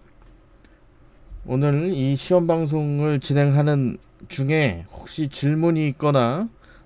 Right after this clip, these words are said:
또, 어, 문의사항이 있으시면 여기 그,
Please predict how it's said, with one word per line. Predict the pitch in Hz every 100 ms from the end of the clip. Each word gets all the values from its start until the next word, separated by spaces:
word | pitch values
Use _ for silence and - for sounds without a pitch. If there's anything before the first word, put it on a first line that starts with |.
| -
또, | 113 110 101 73 - - - - - - - - - - - - - - - - - - -
어, | 95 92 90 90 - -
문의사항이 | 113 135 151 151 151 143 131
있으시면 | 117 131 117 120 107 147 127
여기 | 104 101 95 156 185 - - - _ - - _ -
그, | 95 95 90